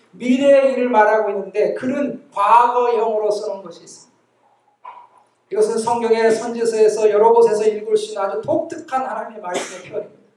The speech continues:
분명히 미래의 일이에요. 앞으로의 일이에요. 그런데 그 형태를, 문법의 형태를 과거 완료형으로 쓴 것입니다. 그것을 애언적 완료형이라 부릅니다.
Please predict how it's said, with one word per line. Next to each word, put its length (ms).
분명히 460
미래의 520
일이에요. 540
앞으로의 720
일이에요. 520
그런데 760
그 160
형태를, 680
문법의 400
형태를 500
과거 460
완료형으로 800
쓴 220
것입니다. 420
그것을 640
애언적 880
완료형이라 800
부릅니다. 320